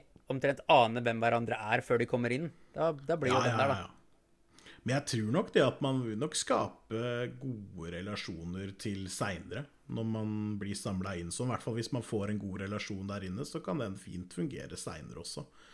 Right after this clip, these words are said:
Speaker 1: Mm.
Speaker 2: For du kan jo tenke deg hvis man drar på en, jeg vet ikke hvor lenge de er borte, en måned eller to, eller hva faen det er for noe, hvis du henger sammen med noen fete folk da, i to måneder.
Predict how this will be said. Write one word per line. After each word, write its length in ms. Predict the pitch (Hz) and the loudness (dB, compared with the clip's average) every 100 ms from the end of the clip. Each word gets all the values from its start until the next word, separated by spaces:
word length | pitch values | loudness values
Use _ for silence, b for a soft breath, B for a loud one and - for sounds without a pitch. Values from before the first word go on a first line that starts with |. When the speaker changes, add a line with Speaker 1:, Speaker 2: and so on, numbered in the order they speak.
| B | B
Speaker 1:
Mm. 240 | 175 139 104 | -2 0 2
Speaker 2:
For 100 | 135 | 4
du 20 | |
kan 160 | 135 | 4
jo 60 | 127 | 4
tenke 280 | 139 104 110 | 2 2 -2
deg 80 | 107 | -2
hvis 160 | - | 0
man 140 | 120 107 | 0 0
drar 300 | 110 98 98 | -2 -4 -6
på 280 | - 110 107 | -2 0 2
en, 180 | 110 110 110 | 0 0 -2
jeg 120 | 107 - | -4 -6
vet 140 | 117 | -4
ikke 100 | 127 | 0
hvor 80 | 117 | 0
lenge 140 | 113 107 | 2 0
de 40 | 107 | 0
er 80 | |
borte, 280 | 107 - 123 | -2 -2 0
en 180 | 113 113 | 2 2
måned 280 | 110 95 92 | 0 -2 -2
eller 160 | 104 107 | -2 -2
to, 160 | 107 95 101 | -4 -4 -2
eller 160 | 104 | 0
hva 80 | 104 | -2
faen 260 | - 101 98 | -2 -4 -2
det 80 | 95 | -4
er 40 | |
for 140 | - | 0
noe, 80 | 151 | 2
hvis 120 | - | 2
du 40 | 120 | 0
henger 320 | 107 95 104 | -2 -4 -4
sammen 300 | - 95 98 | -4 -4 -2
med 140 | 101 | -2
noen 200 | 104 104 | 0 -2
fete 400 | 101 107 - - | -4 -4 -6 -10
folk 320 | 104 101 113 - | -8 -6 -6 -4
da, 100 | - - - | -4 -4 -8
i 200 | 120 113 - | -4 -4 -6
to 120 | 110 | -2
måneder. 520 | 104 98 87 233 | 0 0 0 -2